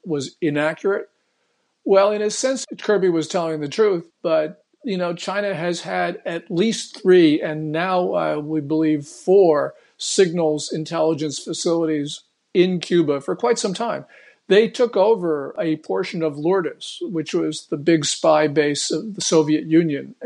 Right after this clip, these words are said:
during the Cold War. And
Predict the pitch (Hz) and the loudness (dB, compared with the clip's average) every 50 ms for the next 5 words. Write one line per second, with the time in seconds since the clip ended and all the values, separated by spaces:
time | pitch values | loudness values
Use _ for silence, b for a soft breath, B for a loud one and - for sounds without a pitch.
0 | 175 147 160 156 147 147 143 143 143 - 160 147 139 143 151 151 151 180 190 175 | -2 0 0 0 0 -2 -4 -6 -2 -2 -2 0 0 -4 -2 0 2 2 2 2
1 | 156 - b b b b b b b b b b - - 170 170 165 165 165 160 | 0 -2 b b b b b b b b b b -16 -10 -8 -6 -6 -6 -6 -6
2 | 160 156 151 151 - | -6 -8 -10 -12 -12